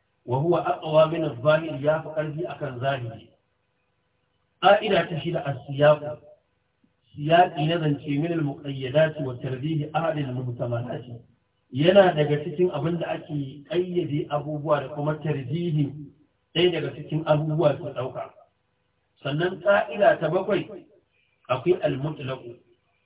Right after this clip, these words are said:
Shi ne ma kana sha'i'an fi jinsihi wal muqayyad ma qayyadahu bi wasfin.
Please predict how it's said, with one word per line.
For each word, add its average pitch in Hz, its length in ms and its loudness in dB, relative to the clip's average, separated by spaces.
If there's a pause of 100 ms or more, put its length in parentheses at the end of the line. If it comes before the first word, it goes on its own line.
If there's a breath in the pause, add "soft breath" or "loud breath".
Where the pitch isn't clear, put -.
Shi 165 220 -2
ne 151 140 2
ma 160 180 2
kana 175 300 2
sha'i'an 151 460 0
fi 139 200 -6
jinsihi 147 720 -4 (520)
wal 135 180 -4
muqayyad 175 580 2
ma 170 260 2
qayyadahu 147 920 -4 (400)
bi 123 120 -6
wasfin. 147 720 -6